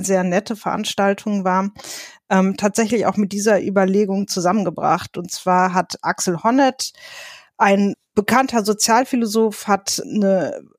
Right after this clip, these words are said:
auch sehr, sehr lange und wirklich hörenswerte Vorlesung, glaub, drei Teile sind das, über den arbeitenden Souverän, eine demokratische Theorie der Arbeitsteilung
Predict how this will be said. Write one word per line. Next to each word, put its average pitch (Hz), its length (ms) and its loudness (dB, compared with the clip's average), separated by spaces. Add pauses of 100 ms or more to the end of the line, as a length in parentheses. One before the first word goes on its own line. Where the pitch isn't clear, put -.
(300)
auch 196 140 0
sehr, 202 320 4
sehr 190 180 0
lange 226 320 2
und 190 260 -4
wirklich 208 380 -6
hörenswerte 202 640 0
Vorlesung, 208 920 0
glaub, - 280 -6
drei 175 220 -2
Teile 190 400 -2
sind 196 240 -4
das, - 400 -2
über 185 360 4
den 180 540 -2 (200)
arbeitenden 196 680 2
Souverän, 180 560 0
eine 196 200 0
demokratische 185 760 -4
Theorie 185 380 -4
der 180 160 -2
Arbeitsteilung - 880 -6